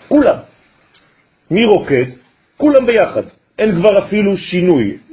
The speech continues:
יכול להיות חסיד, יכול להיות מתנגד, יכול להיות כיפה סרוגה, יכול להיות אחד שאין לו כיפה ואחד שלא יודע מה.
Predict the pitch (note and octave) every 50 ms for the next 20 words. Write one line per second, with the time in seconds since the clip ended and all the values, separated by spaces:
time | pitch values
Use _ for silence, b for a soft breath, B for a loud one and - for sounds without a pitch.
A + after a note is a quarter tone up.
0 | - - - - D3+ - F3+ G3+ G3 F#3 F#3 E3+ - - - E3+ - - - A3
1 | B3 C4+ - - - - E3+ E3+ - F#3+ F#3+ F#3 F#3 F#3 - F3 F3+ - D#3+ F3+
2 | E3+ E3 A3 B3+ D4 - - - - F3 E3 - G#3+ G#3 G3+ F3+ - - F#3+ -
3 | - G#3+ - - - F3 F3+ E3+ - C3+ C#3 - - F#3 F3+ - A3 G3+ G3+ G3+
4 | - G3 - - G#3+ F#3+ - G#3 G#3 G#3 G3+ - - A3+ A#3+ - - D4 C#4+ A#3
5 | A3 G#3 G#3 A3 G#3+ G#3+ G3 G3+ G3 F3+ F3 F#3 F3 D3+ C#3 B2 A2+ G#2 F#2+